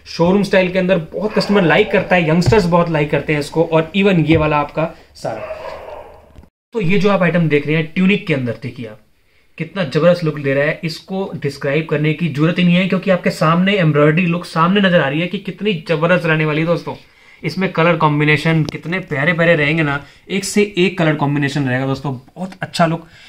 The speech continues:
ये आपका डोरी के साथ रह रहा है, आप देख रहे होंगे अपने आप, और ये free size है दोस्तों, इसमें कोई size की tension नहीं है आपको, Free size है। इसमें आप अपने belt tight कर सकते हैं, loose कर सकते हैं, Back में, front में, ये सारा embroidery है। और ये sir,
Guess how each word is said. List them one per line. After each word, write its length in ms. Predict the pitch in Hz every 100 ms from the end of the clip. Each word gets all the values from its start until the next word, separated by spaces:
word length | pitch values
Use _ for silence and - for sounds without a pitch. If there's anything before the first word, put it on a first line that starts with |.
| -
ये 100 | 147
आपका 260 | 151 147 165
डोरी 280 | 131 131 147
के 120 | 156
साथ 220 | 151 151
रह 80 | 139
रहा 100 | 143
है, 60 |
आप 60 | 127
देख 120 | 131
रहे 100 | 135
होंगे 240 | 135 131 - -
अपने 280 | 151 175 190
आप, 260 | 165 - -
और 100 | 214
ये 80 | 247
free 220 | 208 220
size 220 | 226 208
है 60 | 220
दोस्तों, 280 | 196 160 120 - _ -
इसमें 260 | 185 220
कोई 120 | 220 214
size 320 | 180 185 202
की 60 |
tension 340 | 196 180 180 202
नहीं 160 | 190
है 60 | 190
आपको, 340 | 185 175 202
Free 320 | 196 - 196 202
size 420 | - 170 180 170
है। 300 | 180 175 160 - - 175
इसमें 240 | 175 175
आप 160 | 165 160
अपने 260 | 165 151
belt 300 | 127 139 147 -
tight 220 | 127 135
कर 140 | - 135
सकते 300 | 135 - 143
हैं, 180 | 131
loose 260 | 131 131 143
कर 120 | 147
सकते 260 | 139 - 147
हैं, 240 | 143 131
Back 280 | 131 160 170
में, 180 | 156 151
front 400 | - 151 175 170
में, 120 | 160
ये 100 | 151
सारा 240 | 156 160
embroidery 480 | 165 135 135 139 165
है। 100 | 170
और 160 | 175 175
ये 100 | 180
sir, 200 | 190